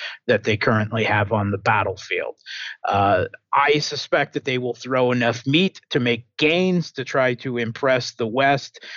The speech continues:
but after they, uh, will be exhausted and they will certainly not be able to achieve their larger goals. The Russian defensive lines will do what they're designed to do.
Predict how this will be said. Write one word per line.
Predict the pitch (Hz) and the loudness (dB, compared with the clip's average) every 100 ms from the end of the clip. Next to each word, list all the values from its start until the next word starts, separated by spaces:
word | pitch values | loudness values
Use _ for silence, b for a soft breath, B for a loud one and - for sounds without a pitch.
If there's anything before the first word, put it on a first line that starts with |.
| B _ | B _
but | 127 | 2
after | 127 139 123 143 | 2 0 0 0
they, | 127 120 120 120 120 | 0 0 0 -2 -4
uh, | 120 117 113 | -4 -4 -2
will | 110 127 127 | 0 0 2
be | 117 123 117 120 - | 2 2 2 2 2
exhausted | 117 - - 151 151 147 - 143 127 135 | 0 -2 2 4 4 0 -2 0 0 -4
and | 123 117 | -4 -4
they | 117 | -2
will | 113 113 | -4 -4
certainly | - 156 139 127 123 113 | 0 2 2 -2 -2 -2
not | 117 139 143 135 | 0 2 0 0
be | 127 | 0
able | 120 113 113 | 0 -2 -4
to | 135 117 | -2 -2
achieve | 110 - 113 104 113 | -2 0 0 0 0
their | 110 | 2
larger | 110 110 110 104 107 | 4 2 2 0 -2
goals. | 131 135 131 123 - B B B | 2 2 2 0 -6 B B B
The | 127 | 2
Russian | 135 139 143 120 | 2 2 0 -2
defensive | 117 160 151 147 127 | -2 0 0 -2 -4
lines | 131 127 123 123 | -2 0 -2 -4
will | 120 | -6
do | 104 123 135 131 127 131 | -4 0 2 2 0 2
what | 131 123 | 0 2
they're | 123 117 | 2 2
designed | 107 107 160 180 202 165 | 0 -2 2 4 2 0
to | 165 | -2
do. | 156 151 147 | -2 -2 -2